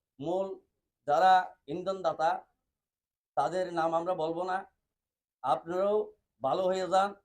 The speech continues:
যে এই কোনাখালীতে আপনা-, আপনারা নেতৃত্ব দিচ্ছেন, এই কোনাখালীর মানুষকে নিয়ে আপনারা আজকে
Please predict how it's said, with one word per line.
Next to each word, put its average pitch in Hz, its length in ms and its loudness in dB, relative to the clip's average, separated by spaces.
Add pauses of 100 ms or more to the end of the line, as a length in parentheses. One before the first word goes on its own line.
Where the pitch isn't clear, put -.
(440)
যে 165 80 -2
এই 202 240 -2
কোনাখালীতে 185 680 -2
আপনা-, 180 320 -2
আপনারা 175 680 0 (500)
নেতৃত্ব 185 480 -8
দিচ্ছেন, 226 440 -2 (680)
এই 196 220 0
কোনাখালীর 190 520 -2
মানুষকে 208 460 0
নিয়ে 196 380 -2 (400)
আপনারা 175 360 0
আজকে 185 540 0